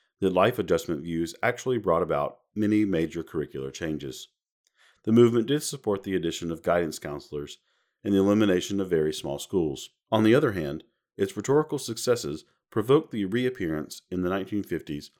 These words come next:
of a reform movement that had been relatively silent regarding curriculum reform for fifty years. The nineteen fifties would witness the resurgence of the mental disciplinarian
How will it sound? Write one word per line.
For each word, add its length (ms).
of 140
a 60
reform 480
movement 360
that 100
had 100
been 140
relatively 460
silent 520
regarding 440
curriculum 420
reform 440
for 140
fifty 300
years. 500
The 80
nineteen 320
fifties 440
would 120
witness 340
the 120
resurgence 560
of 120
the 80
mental 260
disciplinarian 800